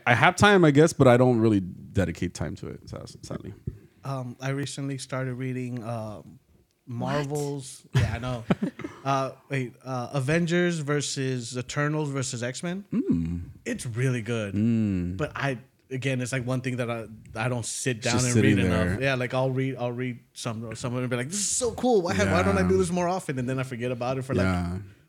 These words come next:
Speaker 2: a few, a few weeks.
Speaker 1: It's like Injustice. It's just, thank you, but it's just
Speaker 2: <laughs>
Speaker 1: sitting there.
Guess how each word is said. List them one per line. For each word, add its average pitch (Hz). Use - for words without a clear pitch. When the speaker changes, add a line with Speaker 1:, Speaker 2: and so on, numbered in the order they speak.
Speaker 2:
a 131
few, 139
a 123
few 139
weeks. 135
Speaker 1:
It's 107
like 104
Injustice. 98
It's -
just, -
thank 123
you, 95
but 104
it's 101
just 175
Speaker 2:
<laughs> -
Speaker 1:
sitting 104
there. 92